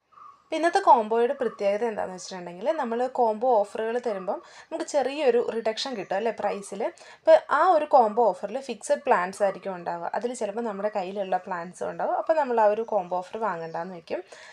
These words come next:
ഈ ഒരു കോംബോ ഓഫറിൻ്റെ പ്രത്യേകത നമുക്ക് ഇഷ്ടമുള്ള പ്ലാന്റ്സ് മാത്രമായിട്ട് സെലക്ട് ചെയ്തെടുക്കാൻ പറ്റും.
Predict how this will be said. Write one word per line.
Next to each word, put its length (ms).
ഈ 140
ഒരു 160
കോംബോ 260
ഓഫറിൻ്റെ 380
പ്രത്യേകത 420
നമുക്ക് 280
ഇഷ്ടമുള്ള 340
പ്ലാന്റ്സ് 480
മാത്രമായിട്ട് 580
സെലക്ട് 360
ചെയ്തെടുക്കാൻ 460
പറ്റും. 240